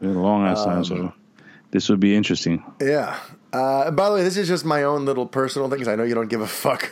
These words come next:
Speaker 2: <laughs> about the Power
Speaker 1: <laughs>
Speaker 2: Rangers, but yeah, I, I bring, I bring them up because, like, that's another movie that opened soft s-, uh, stateside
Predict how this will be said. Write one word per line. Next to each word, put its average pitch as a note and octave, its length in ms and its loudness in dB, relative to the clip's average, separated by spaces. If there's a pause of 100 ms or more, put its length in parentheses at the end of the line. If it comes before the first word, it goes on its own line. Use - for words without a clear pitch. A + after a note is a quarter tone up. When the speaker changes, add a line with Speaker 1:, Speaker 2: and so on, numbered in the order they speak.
(120)
Speaker 2:
<laughs> - 140 -10
about B2 240 -2
the - 60 -6
Power B2+ 380 2
Speaker 1:
<laughs> C#3+ 80 0
Speaker 2:
Rangers, D3+ 460 -2 (560)
but C3+ 540 0 (240)
yeah, F3+ 200 0
I, E3+ 180 2
I E3 40 0
bring, F3+ 220 2
I D#3+ 80 2
bring F3+ 220 0
them F3+ 180 2
up F3+ 160 0
because, D#3 260 0
like, C3+ 100 0
that's C#3+ 220 0
another D3+ 300 0
movie D#3 320 0
that C3+ 200 2
opened C3 560 -2 (100)
soft C3 560 -2
s-, - 280 -8 (160)
uh, B2 120 -2
stateside C3+ 1080 -2